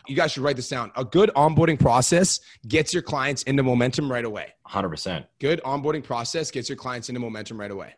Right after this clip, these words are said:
Speaker 2: That's something that you guys need to write down and you need to nail into the back of your heads, okay? Like, this is something that will make or break your business.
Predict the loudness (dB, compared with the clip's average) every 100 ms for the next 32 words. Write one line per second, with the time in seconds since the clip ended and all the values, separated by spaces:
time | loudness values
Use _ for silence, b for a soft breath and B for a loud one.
0 | _ -2 0 0 -2 -2 2 2 2 2
1 | 2 2 2 2 0 0 0 2 0 0
2 | 0 0 -2 -2 -2 -4 -4 -6 -6 -6
3 | -8 -10 -6 -2 -2 -2 -2 -2 -2 -2
4 | 0 0 0 0 -2 B B B 4 6
5 | 6 4 0 -8 _ -4 0 0 0 0
6 | 0 2 0 0 -2 0 -2 -4 -8 -12